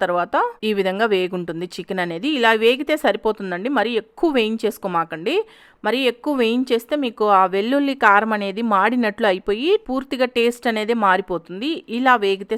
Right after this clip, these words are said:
సరిపోతుంది. ఇలా వేగిన తర్వాత దీంట్లో నేను కొద్దిగా కరివేపాకు వేసుకుంటున్నాను. అలాగే కొద్దిగా నిమ్మరసం కూడా వేసుకుంటున్నాను. ఈ నిమ్మరసము, కరివేపాకు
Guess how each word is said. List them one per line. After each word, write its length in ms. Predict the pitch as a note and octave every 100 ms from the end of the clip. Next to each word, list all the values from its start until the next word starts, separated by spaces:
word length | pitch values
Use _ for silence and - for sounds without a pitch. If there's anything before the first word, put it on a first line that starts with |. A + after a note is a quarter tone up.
| -
సరిపోతుంది. 480 | F3 - E3+ F#3 F#3
ఇలా 100 | F3+ E3+
వేగిన 300 | E3+ G#3 B3 A#3+
తర్వాత 340 | E3+ E3+ E3+ C4+ A#3
దీంట్లో 320 | F3+ F3 F#3 F3
నేను 200 | F3 F3+ G3+ - -
కొద్దిగా 320 | G#3 G#3 A3 G3+ A3
కరివేపాకు 520 | G3+ A#3+ B3 F#3+ G#3
వేసుకుంటున్నాను. 680 | G3+ F#3 - F3 E3+ E3 G#3+ G4+ - - - -
అలాగే 280 | G3+ G3 B3+ E4+
కొద్దిగా 440 | G#3 E3+ F#3 A3+ A#3+
నిమ్మరసం 460 | G#3 G3 G#3+ G#3 F#3 F3+
కూడా 140 | F#3 G#3
వేసుకుంటున్నాను. 680 | E3 - E3 D#3+ E3 E3 C4 A4 -
ఈ 40 | A#3 A#3+
నిమ్మరసము, 540 | G#3+ A#3 A#3 - A#3+ D4
కరివేపాకు 560 | G3+ F#3+ G3 F#3+ F3+